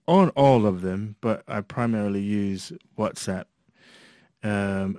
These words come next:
and I know a lot of people switch to Signal, but I just ain't got time for Signal or Telegram or Viper, which I still have.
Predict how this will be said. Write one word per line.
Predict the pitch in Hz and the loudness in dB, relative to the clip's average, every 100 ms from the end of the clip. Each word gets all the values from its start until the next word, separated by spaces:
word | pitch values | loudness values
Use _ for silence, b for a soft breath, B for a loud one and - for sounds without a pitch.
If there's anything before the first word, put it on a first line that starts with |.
| - | -8
and | 139 | -4
I | 127 | 0
know | 143 123 | 0 0
a | |
lot | 117 113 | 0 -4
of | |
people | 104 110 110 | -6 -8 -8
switch | 101 - 104 - | -10 -8 -10 -10
to | 107 | -14
Signal, | - 107 101 98 | -10 -8 -6 -6
but | 101 | -6
I | 98 | -6
just | - 104 | -8 -8
ain't | 107 98 | -8 -8
got | - | -8
time | - 95 98 98 101 | -8 -6 -6 -8 -8
for | - | -8
Signal | 98 - 101 101 98 95 120 | -8 -6 -6 -4 -4 -4 -10
or | - 98 95 95 | -10 -6 -6 -6
Telegram | - 101 98 98 95 92 95 98 | -6 -6 -6 -4 -4 -4 -6 -8
or | - 98 98 98 | -6 -4 -2 -4
Viper, | 92 101 98 - 101 | -4 -4 -4 -4 -6
which | 95 - | -4 -8
I | |
still | 95 - 101 | -10 -6 -4
have. | 95 98 92 98 | -2 -4 -4 -6